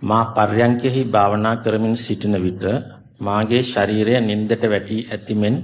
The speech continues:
දැනුනි. එමෙන්ම එහි වෙහෙසක්ද දැනුනි. නමුත් ශරීරය නිදි වූවත් මා අවදියෙන් පසු වුනි.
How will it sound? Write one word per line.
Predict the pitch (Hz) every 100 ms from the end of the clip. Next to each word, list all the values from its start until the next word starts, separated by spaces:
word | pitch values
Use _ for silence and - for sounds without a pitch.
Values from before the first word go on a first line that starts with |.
| - -
දැනුනි. | - 98 92 85 82 - - _ _ _ _ _ -
එමෙන්ම | 101 117 123 123 147
එහි | - 120 127 123
වෙහෙසක්ද | 104 107 120 - 247 127
දැනුනි. | 110 92 90 82 82 - _ _ _ _ -
නමුත් | 101 120 123
ශරීරය | - 110 117 120 127
නිදි | 110 104 110 113 - - _
වූවත් | - 117 113 104 - - - -
මා | 101 107 120
අවදියෙන් | - 107 110 131 135 -
පසු | - 101 107
වුනි. | 92 82